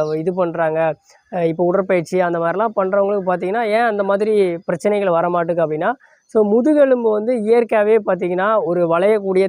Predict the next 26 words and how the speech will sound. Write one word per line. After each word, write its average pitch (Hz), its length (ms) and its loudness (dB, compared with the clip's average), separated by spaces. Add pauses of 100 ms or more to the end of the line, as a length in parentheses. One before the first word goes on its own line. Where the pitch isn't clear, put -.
தன்மையில 180 360 0
இருக்கும். 160 280 -4
So, 180 220 0
நம்ம 165 260 -4
பார்த்தனாலே 196 560 0
தெரியும் 180 360 0
நமக்கு. 175 440 -4 (220)
So, 180 220 0
கழுத்துலேருந்து 180 600 2
ஒரு 185 180 2
வளைவு, 180 460 2
அப்படி 160 260 -4
ஒரு 170 200 -2
கர்வு 220 440 0
வந்து 190 300 0
இருக்கும். 175 260 -2 (400)
So, 208 160 2
அந்த 202 140 2
கர்வு, 247 420 0
அந்த 214 240 0
வளைவு 208 680 0
பார்த்தீங்கன்னா, 196 460 0
ஒ-, 170 300 0
முதுகெலும்பே 214 640 2
வந்து 214 280 2
அப்படி 190 260 0